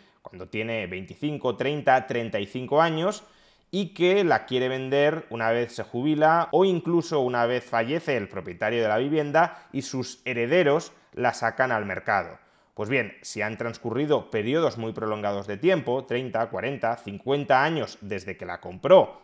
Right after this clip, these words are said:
hasta que vaya a venderla, a buen seguro esa vivienda usada necesitará de una reforma, necesitará de una puesta a punto, de una rehabilitación.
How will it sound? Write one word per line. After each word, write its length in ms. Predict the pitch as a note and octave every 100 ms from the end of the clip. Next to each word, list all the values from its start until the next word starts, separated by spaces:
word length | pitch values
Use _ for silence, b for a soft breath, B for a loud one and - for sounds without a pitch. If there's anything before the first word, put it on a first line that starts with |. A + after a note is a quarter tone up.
| _ -
hasta 300 | G2 F2+ -
que 140 | F2
vaya 360 | G2 B2 B2+ B2
a 40 |
venderla, 640 | C3+ D3+ D3+ B2 B2+ C#3+ B B
a 120 | - A#2
buen 220 | F#3 F#3
seguro 500 | F3+ F3 E3+ D#3+ -
esa 200 | A#2+ C#3
vivienda 600 | C#3 C#3 D3+ C3 A2 - -
usada 600 | A2+ E3+ F3+ C3+ D3+ B B -
necesitará 760 | F3 E3+ E3+ E3 D#3+ C3+ C#3
de 200 | C3 B2+
una 260 | A2+ A#2 A#2
reforma, 640 | G#2+ - C#3 C3 E2+ D#2+ -
necesitará 600 | F#2+ - F2+ F#2+ G2 A2
de 280 | A#2 C3+ -
una 260 | A#2 B2
puesta 340 | B2+ A#2 - C3
a 220 | - G2+
punto, 380 | D3+ E3 - F#2
de 140 | G2+
una 300 | G#2+ C3 D3 B2
rehabilitación. 1080 | A#2 A2+ G#2+ G#2 G#2+ G2 G2 D3+ D3 F#2+